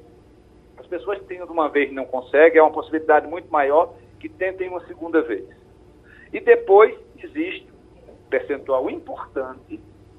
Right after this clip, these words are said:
de pessoas que tentam, não conseguem, e aquilo serve para que aquela pessoa não tente mais nunca e que aí resolva enfrentar a vida. Algumas até ficam com sequelas, outras não ficam com sequelas. Mas veja,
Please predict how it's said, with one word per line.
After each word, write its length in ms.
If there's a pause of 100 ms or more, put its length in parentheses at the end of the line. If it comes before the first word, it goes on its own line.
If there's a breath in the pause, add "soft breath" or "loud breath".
(120)
de 60
pessoas 520
que 100
tentam, 500
não 180
conseguem, 760
e 60
aquilo 500 (100)
serve 540 (260)
para 120
que 140
aquela 120
pessoa 320
não 160
tente 260
mais 220
nunca 500 (200)
e 100
que 280 (140)
aí 260
resolva 500
enfrentar 480
a 20
vida. 260
Algumas 300
até 220
ficam 260
com 160
sequelas, 560 (340 soft breath)
outras 260
não 180
ficam 280
com 160
sequelas. 480
Mas 240
veja, 340